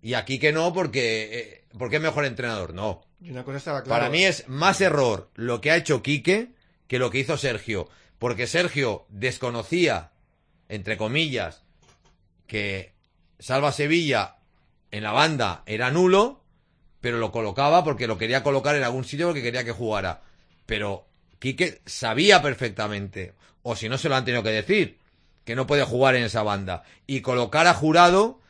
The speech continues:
Speaker 1: en la otra banda, pues ya fue el cáguense en episodios.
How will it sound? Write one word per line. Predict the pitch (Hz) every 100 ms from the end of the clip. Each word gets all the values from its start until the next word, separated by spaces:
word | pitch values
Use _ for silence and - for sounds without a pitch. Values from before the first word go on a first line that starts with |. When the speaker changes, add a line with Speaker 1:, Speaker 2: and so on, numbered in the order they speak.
| _ -
Speaker 1:
en | 120
la | 123
otra | 147 151 151
banda, | 175 180 190 226 233 _ _
pues | 117 117
ya | 135
fue | 139 147 180 - _ _ _ _ _
el | 117 113 110
cáguense | 95 131 139 139
en | 120
episodios. | 107 95 113 104 90 80